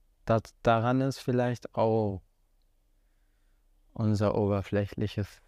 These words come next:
Social Network, Social Media Netzwerk schuld. Ähm, und ich kann auf jeden Fall sagen, dass Vergleichen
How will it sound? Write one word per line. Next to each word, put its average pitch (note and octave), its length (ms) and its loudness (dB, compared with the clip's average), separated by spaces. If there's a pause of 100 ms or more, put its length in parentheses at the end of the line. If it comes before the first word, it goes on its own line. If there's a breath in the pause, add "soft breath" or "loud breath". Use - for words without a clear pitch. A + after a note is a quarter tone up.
(100)
Social A2 640 0
Network, G#2+ 840 -2
Social A2 420 -2
Media G#2+ 480 0
Netzwerk G#2 640 -2
schuld. A#2 440 0 (2000)
Ähm, G#2+ 920 -2 (1900)
und G#2 920 0 (720)
ich - 420 -4
kann G#2 200 0
auf G2+ 140 2
jeden G2+ 200 0
Fall G2+ 120 2
sagen, G2+ 280 2
dass G2 120 0
Vergleichen G#2 840 0